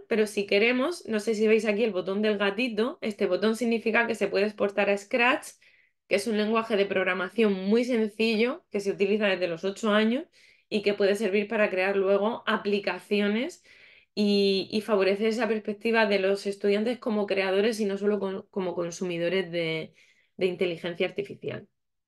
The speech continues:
Por lo tanto, creo que el problema es que estamos a veces construyendo la casa por el tejado.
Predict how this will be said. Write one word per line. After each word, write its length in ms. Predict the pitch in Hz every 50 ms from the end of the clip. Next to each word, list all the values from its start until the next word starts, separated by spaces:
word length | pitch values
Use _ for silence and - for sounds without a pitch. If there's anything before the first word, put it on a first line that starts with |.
| _ _ _ _ _ _ _ _ _ _ - - - - - - _ -
Por 120 | 233 220
lo 120 | 226 233 208
tanto, 440 | 233 254 262 254 - 302 285 233
creo 560 | - 277 262 277 285 285 262 262 294 320 - _ _ _ _ _ _ _ _ _
que 80 | - 254
el 80 | 226 208
problema 340 | 208 220 220 226 233 254
es 60 | 262 -
que 80 | 254
estamos 280 | 247 - 254 254 262 233
a 60 | 233
veces 200 | 208 226 214 247
construyendo 460 | 247 262 247 - - 214 208 202 214 226
la 80 | 220 190
casa 240 | 190 196 220 208
por 100 | 202 214
el 120 | 208 202 -
tejado. 540 | 190 175 - - 196 175 202 156 165 160